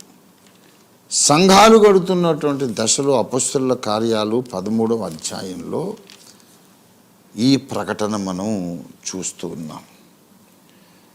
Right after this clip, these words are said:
దేవుని బిడ్డలారా, ఇక్కడ పౌలు భక్తుడు ఏం చెబుతున్నాడో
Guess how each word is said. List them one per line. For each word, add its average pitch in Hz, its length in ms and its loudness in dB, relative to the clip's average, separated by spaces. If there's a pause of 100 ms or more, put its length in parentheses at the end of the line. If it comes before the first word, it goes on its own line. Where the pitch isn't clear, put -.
(240)
దేవుని 101 460 0
బిడ్డలారా, 87 680 -8 (1500)
ఇక్కడ 147 220 4 (1000)
పౌలు 185 240 6
భక్తుడు 139 500 -4 (240)
ఏం 131 180 -2
చెబుతున్నాడో 101 880 -8